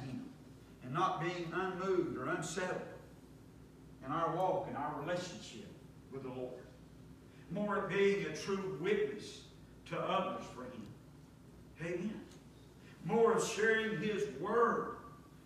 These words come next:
with those that need to hear His Word. As what the Scripture says, "Faith cometh by hearing, and hearing by what? The Word."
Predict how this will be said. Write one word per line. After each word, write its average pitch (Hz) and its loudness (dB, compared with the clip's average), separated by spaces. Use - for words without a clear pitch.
with 156 -4
those 208 4
that 151 -4
need 220 -2
to 180 -4
hear - 8
His 139 -8
Word. 123 -6
As 139 -6
what 196 4
the 151 -2
Scripture 170 -2
says, 208 2
"Faith 180 0
cometh 180 -2
by 175 4
hearing, 202 4
and 156 0
hearing 214 4
by 190 4
what? - 4
The - 2
Word." - 12